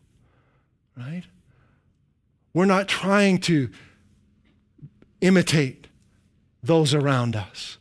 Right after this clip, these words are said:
What works for one family might not work, right? The gifts that are in one family may not be in another.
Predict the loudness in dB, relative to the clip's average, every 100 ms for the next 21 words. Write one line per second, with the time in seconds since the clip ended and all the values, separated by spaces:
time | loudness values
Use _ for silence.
0 | _ _ -12 -2 0 4 4 2 2 2
1 | 2 2 2 2 2 2 0 -2 -2 -4
2 | -6 -12 -20 _ _ _ -6 -6 -6 -14
3 | -16 -4 0 2 2 2 2 2 2 2
4 | 2 2 2 2 2 2 0 0 0 2
5 | 0 0 -4